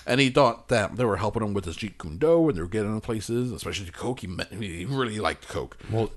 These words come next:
Speaker 2: duh.
Speaker 1: Right?
Speaker 2: <laughs>
Speaker 1: And, and, but then there was, like, uh, there, one of the letters is him talking about how, uh, like, "Actually, I need to get off this stuff because I feel like now I've achieved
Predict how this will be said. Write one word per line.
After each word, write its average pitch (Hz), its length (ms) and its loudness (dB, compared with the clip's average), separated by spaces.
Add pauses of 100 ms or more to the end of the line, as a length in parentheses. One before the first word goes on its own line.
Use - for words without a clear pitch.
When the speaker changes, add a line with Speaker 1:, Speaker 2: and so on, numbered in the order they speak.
(140)
Speaker 2:
duh. 117 400 6
Speaker 1:
Right? 110 240 2
Speaker 2:
<laughs> - 40 -8
Speaker 1:
And, 151 380 8 (160)
and, 123 380 6
but 127 160 0
then 208 460 4
there 170 100 4
was, 156 160 2
like, 147 160 2
uh, 131 100 -2
there, 139 180 4
one 151 180 4
of 165 80 4
the 160 80 6
letters 151 480 4
is 135 160 -2
him 147 200 2
talking 143 220 2
about 131 140 2
how, 127 380 2 (340)
uh, 113 460 2
like, 101 180 0
"Actually, 107 320 0
I - 20 -2
need 117 140 -2
to 101 60 -6
get 123 100 2
off 156 160 6
this 123 140 -2
stuff 110 240 2
because 107 300 -2
I 101 60 0
feel 123 220 0
like 107 160 0
now 113 220 0
I've 110 160 -2
achieved 208 720 0